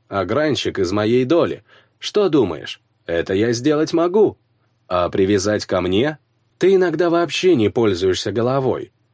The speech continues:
Если камень огранён, след силы исчез.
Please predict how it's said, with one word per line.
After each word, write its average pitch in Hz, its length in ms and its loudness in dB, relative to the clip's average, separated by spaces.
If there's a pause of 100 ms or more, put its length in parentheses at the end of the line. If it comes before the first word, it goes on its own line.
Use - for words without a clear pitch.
(120)
Если 131 520 0
камень 147 500 0
огранён, 120 680 0 (240)
след 147 460 0
силы 160 520 2
исчез. 135 800 0